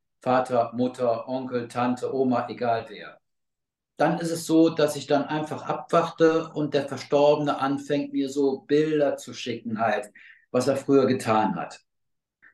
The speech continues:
was er für Hobbys gehabt hat, was der,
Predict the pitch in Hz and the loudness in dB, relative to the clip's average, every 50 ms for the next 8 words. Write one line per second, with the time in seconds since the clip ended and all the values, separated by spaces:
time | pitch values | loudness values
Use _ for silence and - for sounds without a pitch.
0 | _ _ _ _ - 143 139 - 143 131 - - 123 117 120 117 113 107 - - | _ _ _ _ 0 2 2 4 2 2 2 2 2 4 4 4 2 0 -4 -8
1 | - 90 80 80 80 - - - 78 71 69 - - 104 117 117 117 - - 127 | -10 -8 -8 -8 -8 -8 -10 -10 -8 -8 -8 -6 -4 -2 -2 -2 -2 2 4 6
2 | 123 120 123 120 120 120 - | 6 6 6 6 6 4 4